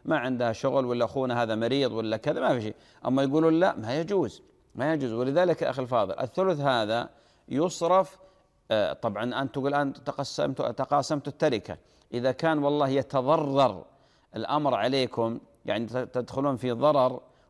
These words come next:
والمسألة من، من زمن، ما عليكم شيء الحمد لله، لأن أصل الوصية باطلة. تقول: لا والله الوالد يبي الخير ويبي الأجر، وحنا الآن اكتشفنا الورقة، أنت وإخوانك تجتمعون وتحاولون أن ب-، أسهم ال-،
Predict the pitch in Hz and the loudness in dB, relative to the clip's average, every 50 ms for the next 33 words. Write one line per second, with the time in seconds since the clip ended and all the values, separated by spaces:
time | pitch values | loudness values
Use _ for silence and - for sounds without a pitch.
0 | _ - - 117 117 117 117 113 113 127 139 127 - 95 127 123 120 123 123 120 | _ -8 -6 -4 -2 -2 -4 -4 -4 -4 -4 -4 -2 -2 -2 0 0 0 -2 -2
1 | 117 110 113 117 120 117 107 139 147 143 135 127 127 135 - - - - - - | -4 -4 -4 -4 -2 -2 0 0 2 2 2 2 0 0 -2 -4 -12 -16 -8 -6
2 | 214 190 127 120 117 113 - 123 110 - 127 120 107 - 120 117 113 123 143 170 | -4 -2 -2 0 -2 -2 -4 -6 -6 -2 -2 -2 -2 -2 -4 -4 -2 -2 0 0
3 | 175 165 160 160 - 151 147 151 - - - - - 180 165 160 151 147 143 - | 2 2 2 0 2 2 0 0 2 0 -2 0 2 0 2 2 2 0 -2 0
4 | 170 156 139 120 107 107 101 92 - - 90 82 76 - _ _ - - - - | 0 2 2 2 2 2 -2 -2 -2 -6 -8 -8 -10 -14 _ _ -20 -20 -18 -10
5 | - 139 135 156 165 170 180 185 185 180 175 175 156 151 156 165 165 165 165 160 | -6 -4 0 2 4 4 6 6 6 6 6 4 4 2 4 4 4 4 4 4
6 | 156 139 147 147 151 147 120 - 147 147 143 139 131 131 127 123 127 131 131 143 | 2 0 -2 -2 -4 -4 -6 -2 0 0 2 2 2 2 0 0 0 2 2 0
7 | 131 127 131 131 127 - - - - - - _ - - 147 139 139 139 135 127 | 2 2 0 0 0 -2 -12 -20 -20 -20 -20 _ -14 -6 -4 -2 0 0 0 0
8 | 143 143 135 - - 139 123 147 139 127 135 131 123 123 127 131 127 123 - - | 0 0 0 -2 -4 -6 -2 -2 -2 0 0 0 2 4 4 4 4 2 2 0
9 | 156 160 156 - - _ _ _ _ - 196 196 175 - 156 147 - 143 147 143 | -2 -4 -4 -8 -20 _ _ _ _ -6 -4 -4 -2 -2 -4 -4 -2 0 0 0
10 | 131 120 107 - 135 123 - - 135 131 127 110 117 147 165 202 220 - - - | 0 -2 -2 -4 -6 -6 -4 -4 -4 -2 -2 0 0 0 0 0 -2 -6 -10 -14
11 | - _ _ _ _ _ _ _ _ _ _ _ - - 135 - - - 135 156 | -20 _ _ _ _ _ _ _ _ _ _ _ -6 -4 -4 -4 -2 2 4 4
12 | 156 156 156 156 151 147 139 135 131 127 120 123 120 120 - - 156 165 - - | 4 4 2 0 0 0 0 0 0 -2 -2 0 0 0 0 0 -2 -2 -2 -2
13 | - 160 147 131 123 123 117 113 | -2 0 0 2 0 0 0 2